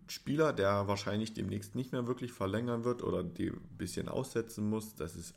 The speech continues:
Alvin Kamara, der vor Gericht muss. Wie ihr bestimmt mitbekommen habt, der sich, diejenigen, die sich mit der N F L beschäftigen, da gab's nach dem letztjährigen Pro Bowl, also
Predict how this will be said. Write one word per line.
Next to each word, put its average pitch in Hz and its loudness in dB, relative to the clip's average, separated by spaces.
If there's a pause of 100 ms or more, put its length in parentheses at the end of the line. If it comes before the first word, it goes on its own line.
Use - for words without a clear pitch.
(120)
Alvin 92 -2
Kamara, 113 -2
der 85 -2
vor - -6
Gericht - -6
muss. 147 -6 (580)
Wie 90 -2
ihr 87 4
bestimmt 87 -2
mitbekommen 95 -2
habt, 90 -4
der 87 0
sich, 85 -6 (240)
diejenigen, 90 0
die 85 0
sich 87 -4
mit 87 -2
der - -4
N 87 -2
F 85 -2
L 87 -2
beschäftigen, 92 -4 (540)
da - -6
gab's 85 0
nach 87 0
dem 82 -4
letztjährigen 95 0
Pro - 2
Bowl, 82 0
also 78 -2